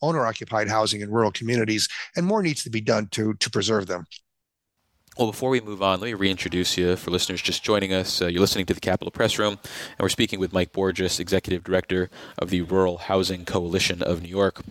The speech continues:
Speaker 2: You mentioned the idea of a nonprofit coming together to purchase, uh, the site of mobile homes. Has that model been i-, in place in New York? Are there nonprofits that are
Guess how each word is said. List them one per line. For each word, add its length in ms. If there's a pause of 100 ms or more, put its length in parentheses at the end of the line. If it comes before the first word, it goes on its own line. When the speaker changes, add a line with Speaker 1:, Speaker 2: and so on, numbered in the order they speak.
(800)
Speaker 2:
You 120
mentioned 360
the 80
idea 460
of 180
a 20
nonprofit 880
coming 300
together 420
to 380 (320)
purchase, 680
uh, 220
the 80
site 400
of 160
mobile 360
homes. 420 (800)
Has 260
that 220
model 520
been 380
i-, 60
in 320
place 500
in 160
New 80
York? 320
Are 240
there 160
nonprofits 800
that 240 (340)
are 400